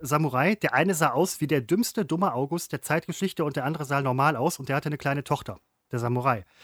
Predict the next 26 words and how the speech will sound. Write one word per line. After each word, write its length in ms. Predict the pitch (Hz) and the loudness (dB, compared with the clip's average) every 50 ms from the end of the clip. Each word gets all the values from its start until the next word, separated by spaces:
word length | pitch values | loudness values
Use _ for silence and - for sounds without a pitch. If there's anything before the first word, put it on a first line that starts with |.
| - - - - - - - | -20 -18 -18 -18 -18 -12 -6
Und 160 | - 151 135 | -2 2 6
der 100 | 160 160 | 6 6
ist 100 | 170 - | 6 6
gefangen 420 | - 143 - - 151 175 214 220 190 | 2 -4 0 2 4 4 4 4 2
worden, 360 | 202 202 202 208 226 240 233 - _ _ _ _ - | 2 2 4 4 2 0 -2 -4 _ _ _ _ -14
weil, 540 | 117 110 113 147 139 151 180 214 254 277 254 _ _ _ _ | -4 0 4 4 6 6 6 4 4 2 -2 _ _ _ _
ich 80 | - - | -4 -2
hab 80 | 151 | -2
den 80 | - 147 | 0 0
Anfang 300 | 139 147 175 - 143 127 | 2 2 2 2 0 -2
verpasst, 400 | - 127 - - 123 113 - - | -2 -4 -6 -6 -8 -8 -8 -6
aber 100 | 131 127 | -4 -4
ich 100 | 127 - | -2 0
reime 120 | 131 143 | 2 2
mir 80 | 143 135 | 2 0
das 160 | 127 127 - | -2 -2 -4
zusammen, 300 | - 135 143 143 120 98 - _ _ _ _ | -4 -2 -2 -2 -2 -4 -8 _ _ _ _
weil 440 | - 113 143 139 165 190 233 240 196 - _ _ _ _ _ _ _ _ _ - | -2 2 4 6 6 4 2 0 -4 -8 _ _ _ _ _ _ _ _ _ -18
der 340 | 131 120 - 160 160 156 143 | -8 0 4 6 8 8 6
Sohn 580 | 113 101 110 156 180 208 214 220 262 262 233 - _ _ _ _ _ _ _ - | 6 4 4 6 6 8 6 6 4 2 2 -2 _ _ _ _ _ _ _ 0
des 200 | 165 160 - - | 0 0 2 4
Daimyo 600 | - 147 127 147 180 196 208 220 220 233 233 190 | 4 6 6 6 6 4 4 4 4 2 2 4
hat 160 | 165 170 - | 2 0 2
seine 260 | - 151 143 139 131 120 | 4 4 4 4 4 2
Mutter 300 | 117 143 - - 190 180 | 0 0 2 2 2 2
verloren, 520 | - 196 185 185 185 196 214 247 269 262 | 4 4 4 4 6 4 4 4 2 0